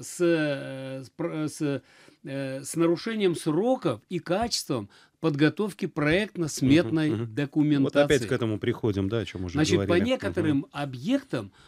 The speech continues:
Speaker 1: у нас задержки в подготовке П С Д и получении положительного заключения госэкспертизы составляли более года.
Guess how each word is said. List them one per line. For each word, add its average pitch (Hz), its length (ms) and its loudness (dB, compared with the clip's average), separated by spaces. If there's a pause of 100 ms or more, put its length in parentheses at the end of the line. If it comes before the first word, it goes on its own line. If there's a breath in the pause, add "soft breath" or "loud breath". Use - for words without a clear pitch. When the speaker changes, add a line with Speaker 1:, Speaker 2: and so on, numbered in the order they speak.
(140 soft breath)
Speaker 1:
у 139 120 -2
нас 175 200 2
задержки 175 800 -2 (100)
в - 60 -20
подготовке 160 640 -4
П 156 240 0
С 165 100 -6
Д 262 200 0
и 233 160 -6
получении 175 680 0
положительного 170 880 0
заключения 151 640 -2
госэкспертизы 156 1040 -4 (380 loud breath)
составляли 175 640 -4
более 156 540 4
года. 123 420 -4